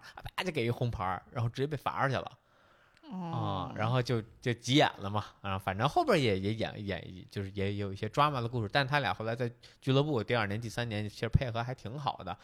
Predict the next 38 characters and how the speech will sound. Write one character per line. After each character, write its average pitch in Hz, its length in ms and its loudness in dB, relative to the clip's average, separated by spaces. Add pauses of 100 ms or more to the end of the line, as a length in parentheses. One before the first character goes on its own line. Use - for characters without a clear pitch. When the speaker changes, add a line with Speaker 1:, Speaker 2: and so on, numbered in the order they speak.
(160)
Speaker 2:
嗯。 196 120 -2
Speaker 1:
然 107 180 4
后 110 180 4
一 101 120 -2
个 120 120 4
是 110 40 2
C 120 160 -4
罗 117 140 0
获 110 160 -4
得 110 100 -2
金 117 160 -4
球 120 140 2
奖， 117 180 -6
一 95 140 -8
个 104 100 -4
是 107 80 -8
曼 101 220 -4
联 90 180 -4
也 82 80 -4
登 110 220 -6
顶， 104 140 -8 (240)
然 90 80 -10
后 87 80 -8
欧 110 200 -2
冠 110 320 4
呀， 82 120 -4
包 87 200 -4
括 85 440 -4
英 107 160 -6
超 113 140 0
联 104 140 -2
赛 123 280 0
呀， - 300 -10
Speaker 2:
嗯。 175 200 -6
Speaker 1:
然 90 100 -4
后 90 240 -6 (220)
就 110 100 0
都， 127 220 -4